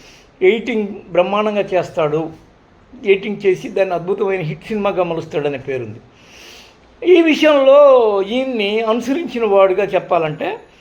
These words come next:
రాజమౌళి ఎడిటింగ్ మీద పట్టున్న దర్శకుడు. కారణం ఏంటంటే రాజమౌళి అనేవాడు పుట్టిందే ఎడిటింగ్ రూమ్లోంచి, రాఘవేంద్రరావు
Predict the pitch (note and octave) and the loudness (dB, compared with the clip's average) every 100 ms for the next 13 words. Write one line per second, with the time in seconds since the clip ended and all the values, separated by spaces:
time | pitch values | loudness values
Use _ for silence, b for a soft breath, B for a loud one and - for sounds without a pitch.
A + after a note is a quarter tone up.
0 | b b b - C#3 A3+ D#4 D4+ C4+ A#3 | b b b -6 2 4 4 4 4 2
1 | D4 B3 F#3+ F3+ A#3+ C4 D4 C#4 A#3+ G#3+ | 0 2 4 4 2 2 -2 -2 -2 0
2 | G3+ F3+ E3+ F3 F3+ E3 E3+ E3+ E3+ D3+ | 0 0 -4 -2 -2 0 -4 -4 -6 -6
3 | D3+ C3+ C3+ C#3+ C#3+ A#2 A2 _ - G#3 | -6 -6 -8 -8 -12 -12 -14 _ -2 0
4 | C4 C4+ B3+ A#3 B3+ G#3 G#3+ C4+ C4+ B3+ | 2 0 0 0 0 0 0 0 0 2
5 | B3 A3+ A3+ A3 A3+ A3+ G#3 - B3 A#3+ | 0 0 0 2 2 -2 -10 -8 2 6
6 | B3 A3 A3 A#3+ G#3+ F#3 D3+ D3 B2+ - | 8 6 4 -2 -2 -4 -4 -6 -8 -18
7 | - b b b b b _ _ F3+ A3+ | -20 b b b b b _ _ 2 4
8 | A#3+ A3 G3+ F#3+ F3 E3 D3+ D#3 D3 F3+ | 4 2 4 2 2 -2 -6 -8 -12 -14